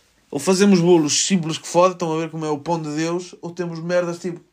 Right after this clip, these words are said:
como o bolo rei, como a puta da aletria, estão a ver? Tipo, é assim. Com os mexidos, que é uma bichora de caralho. Estão a entender?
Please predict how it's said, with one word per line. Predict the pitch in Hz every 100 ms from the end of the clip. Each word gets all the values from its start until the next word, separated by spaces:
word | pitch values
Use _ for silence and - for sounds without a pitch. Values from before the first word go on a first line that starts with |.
| _
como | 175 175
o | 170
bolo | 175 170 156
rei, | 175 180 180 - - - _ _
como | 156
a | 165
puta | 165 180 170
da | 165
aletria, | 160 147 180 180 170 170 - _ - - - - _
estão | 170 175
a |
ver? | 185 180 180 180 _ _ _ _
Tipo, | 233 233
é | 277 277
assim. | 220 - 277 285 233 208 - _ _ _ _ _ _ _ _ _ _ - -
Com |
os | 233 233 220
mexidos, | 202 - 202 180
que | -
é | 185
uma |
bichora | 180 175 175
de | 160
caralho. | 156 147 143 147 151 - _ _ _ _ _ _ _ _ _
Estão | 165
a | 170
entender? | 147 143 123 113